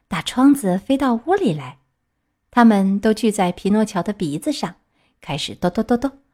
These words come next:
狠狠地啄他的鼻子。几分钟功夫，这个长过了头的鼻子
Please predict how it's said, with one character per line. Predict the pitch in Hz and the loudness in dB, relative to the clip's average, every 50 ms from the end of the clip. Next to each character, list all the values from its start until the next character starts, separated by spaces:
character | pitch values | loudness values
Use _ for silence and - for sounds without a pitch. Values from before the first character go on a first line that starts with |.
| _ _ _ _ _ | _ _ _ _ _
狠 | _ - 254 262 294 | _ 2 4 4 4
狠 | 294 - 247 214 208 | 4 2 2 2 2
地 | 233 233 240 240 240 | 2 2 2 0 -2
啄 | - - 185 202 | -2 -2 -2 -2
他 | - - 294 | -2 -4 -6
的 | - 226 | -6 -6
鼻 | - 160 131 131 165 | -6 -6 -8 -8 -8
子。 | - - 277 247 - - _ _ _ _ _ _ _ _ _ _ _ _ _ _ _ _ _ _ | -4 -2 -2 -2 -2 -4 _ _ _ _ _ _ _ _ _ _ _ _ _ _ _ _ _ _
几 | - - - 214 | -6 -2 0 0
分 | 202 - 240 240 | 2 4 6 6
钟 | 240 254 254 254 | 6 6 4 4
功 | 262 285 294 294 | 4 4 4 4
夫， | 294 - - 208 - _ _ _ _ _ _ _ _ | 2 0 -4 -8 -10 _ _ _ _ _ _ _ _
这 | - 233 208 | -2 0 0
个 | 208 202 | 0 0
长 | - - - 170 175 196 | -2 0 -2 0 0 0
过 | - 262 | -2 -2
了 | 240 214 | -2 -2
头 | 196 - - 160 - | -2 -2 -2 -2 0
的 | 254 | 0
鼻 | 269 - 247 190 180 180 | 0 2 2 2 2 0
子 | - 196 175 - | -2 -4 -4 -4